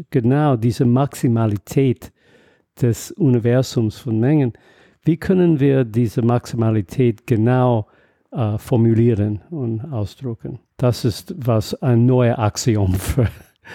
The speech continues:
für die Mengenlehre ist. Ein Axiom, die wir wirklich überzeugend zeigen können, dass dieses Axiom aus der Maximalität des Universums, äh, f-, für die Mengenlehre folgt.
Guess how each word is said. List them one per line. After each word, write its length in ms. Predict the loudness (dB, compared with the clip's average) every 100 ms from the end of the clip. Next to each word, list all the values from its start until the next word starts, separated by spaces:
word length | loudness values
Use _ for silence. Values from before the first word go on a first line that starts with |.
| -20
für 260 | -6 -2 0
die 100 | 2
Mengenlehre 480 | 2 2 0 0 -4
ist. 140 | -4
Ein 80 | -2
Axiom, 560 | -2 -2 0 2 2
die 220 | 2 -2 0
wir 260 | 0 -2 -6 _ _ _
wirklich 480 | -2 -2 0 -2 -2
überzeugend 1040 | -2 0 -2 0 0 2 2 2 2 0 -8 _ _ _
zeigen 560 | -4 2 2 2 0
können, 380 | 0 0 2 0 -2 -18 _
dass 280 | -4 -4 -4
dieses 340 | 0 2 2 2
Axiom 480 | 0 0 0 2
aus 240 | 2 0 0
der 100 | -2
Maximalität 1120 | 0 -2 -2 -4 -2 -4 -4 0 0 0 -6 _ _ _ _
des 220 | -4 0
Universums, 960 | 2 2 2 2 0 0 -2 -2 -10 -12
äh, 320 | -6 -4 -4 -8
f-, 280 | -10 -12 -12
für 180 | -6 -2
die 120 | 0
Mengenlehre 680 | 2 4 2 2 0 0 -4
folgt. 640 | -8 -10 -10 -14 -20 -20